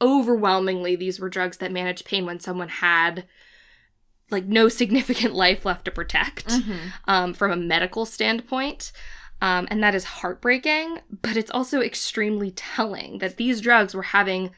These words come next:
Speaker 1: slight changes done to their release properties and potencies, and then marketed to people with chronic pain who had hopefully decades of their lives before them.
Speaker 2: Yeah.
Speaker 1: And it should be said that chronic pain in any form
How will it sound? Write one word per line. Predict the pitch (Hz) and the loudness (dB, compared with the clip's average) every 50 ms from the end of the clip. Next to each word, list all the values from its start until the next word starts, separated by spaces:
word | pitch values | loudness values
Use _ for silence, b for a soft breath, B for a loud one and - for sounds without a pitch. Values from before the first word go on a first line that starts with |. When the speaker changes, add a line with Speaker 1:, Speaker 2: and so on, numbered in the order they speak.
| b b b | b b b
Speaker 1:
slight | - - - - - - 240 220 233 247 247 262 277 - - | -6 -4 -4 -4 -4 -6 -8 -4 0 0 0 2 0 -2 -4
changes | - - - 247 247 240 196 190 175 180 | -4 0 0 2 2 2 0 -2 -2 -2
done | - 190 190 | -4 -4 -4
to | 185 - 180 | -4 -6 -6
their | 185 180 | -6 -6
release | 170 170 170 175 196 220 233 - | -4 -4 -4 -2 -2 -2 -4 -4
properties | - - 233 226 226 233 226 233 233 240 233 233 B B B B B B B | 0 2 2 2 2 -2 -4 -2 -2 -4 -4 -6 B B B B B B B
and | 202 185 | -10 -6
potencies, | - 208 214 - 208 190 - 196 185 175 175 175 - B B B B B | -4 -4 -2 -2 -4 -4 -2 -2 0 0 -2 -4 -8 B B B B B
and | 233 226 | 4 6
then | 226 226 226 | 6 6 6
marketed | 220 214 214 214 269 240 240 | 6 4 4 4 2 0 0
to | 233 226 | 0 -2
people | - 208 190 196 190 | -6 -4 -4 -4 -4
with | 190 196 - | -6 -6 -6
chronic | - - 196 202 208 208 208 | -2 0 2 2 0 -2 -6
pain | - - 202 190 190 | -6 -4 -4 -2 -2
who | 202 214 220 | -2 -2 -2
had | 208 233 226 | -2 -2 -2
hopefully | 220 254 269 262 - 233 226 220 | -2 -2 -4 -4 -6 -6 -6 -6
decades | 185 170 165 - 170 202 214 - 254 240 226 196 | -6 -6 -4 -4 -4 -4 -2 -2 -2 -2 -2 -2
of | 220 196 | -4 -2
their | 196 202 190 180 | -2 0 0 0
lives | 180 180 208 403 453 - - | 2 2 2 2 0 -2 -6
before | - 185 180 - - - - - | -10 -12 -12 -10 -8 -8 -8 -6
them. | - - - - 214 233 | -6 -6 -6 -6 -4 -4
Speaker 2:
Yeah. | 220 214 208 202 202 202 196 185 180 B B B B | -4 -4 -4 -4 -4 -6 -6 -8 -10 B B B B
Speaker 1:
And | - 247 254 | 2 2 2
it | 262 - | 2 0
should | - - - 359 381 415 | -2 0 2 2 2 4
be | 370 359 | 4 2
said | 339 - 381 339 311 220 | 4 4 2 2 2 2
that | 214 - | 0 -4
chronic | - - 254 269 285 277 277 | -4 -4 -2 -2 -2 -2 -4
pain | - 294 285 269 | -2 -2 0 0
in | 247 220 220 | 0 -2 -2
any | 214 214 220 240 240 | 0 0 0 -2 -2
form | - - 254 240 220 202 196 190 190 | -2 -2 2 4 4 4 4 4 2